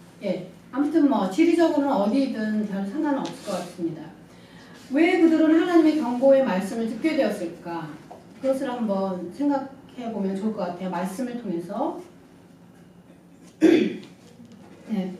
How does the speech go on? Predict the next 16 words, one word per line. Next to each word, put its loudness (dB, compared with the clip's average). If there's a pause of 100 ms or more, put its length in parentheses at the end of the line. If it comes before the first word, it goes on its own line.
(500)
하나님은 4
구체적으로 4
이스라엘 2
백성들에게 -2
명령을 2
하셨습니다. -4 (480)
"우상에게, 2 (160)
우상에게 2
절하지 -4
말라. -6 (240)
나 4
외에 4
다른 -2
신을 0
섬기지 6
말고 -2